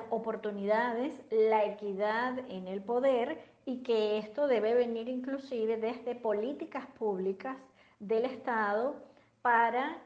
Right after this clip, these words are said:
que tenga este alcance, digamos, social y empezar a generar conciencia, pero sobre todo a garantizar el derecho de las personas a vivir sin violencia de ningún tipo. Entonces, este sería un primer nivel de prevención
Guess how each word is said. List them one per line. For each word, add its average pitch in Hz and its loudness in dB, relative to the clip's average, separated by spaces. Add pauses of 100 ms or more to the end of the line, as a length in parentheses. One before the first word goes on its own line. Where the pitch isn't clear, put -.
que 247 2
tenga 214 0
este 226 -6
alcance, 214 -4
digamos, 185 -8
social 262 -2
y 302 -2
empezar 196 -4
a 196 -6
generar 196 -6
conciencia, 233 -6
pero 208 0
sobre 247 -2
todo 220 0
a 202 -4
garantizar 220 -2 (320)
el 214 -2
derecho 233 -2
de 202 -2
las 208 -2
personas 202 -10 (360)
a 214 -2
vivir 220 -2
sin 277 -4
violencia 180 -2
de 208 0
ningún 170 -8
tipo. - -14 (600)
Entonces, 202 -8
este 247 -4
sería 277 2
un 196 -2
primer 208 -6
nivel 208 -2
de 196 -2
prevención 170 -8